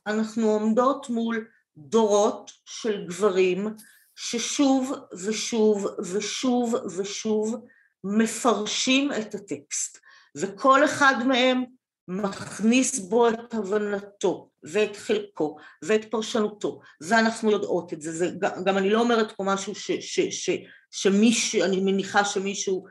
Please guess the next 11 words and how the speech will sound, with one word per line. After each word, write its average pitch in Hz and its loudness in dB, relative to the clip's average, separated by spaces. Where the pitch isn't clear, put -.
יתווכח 214 0
איתי 143 -4
עליו. 131 -4
ומה 208 0
שרואים 226 -2
גברים, 160 -4
הם, 240 6
הוא 262 4
מוגבל 226 4
בהרבה 175 -2
דברים 196 -2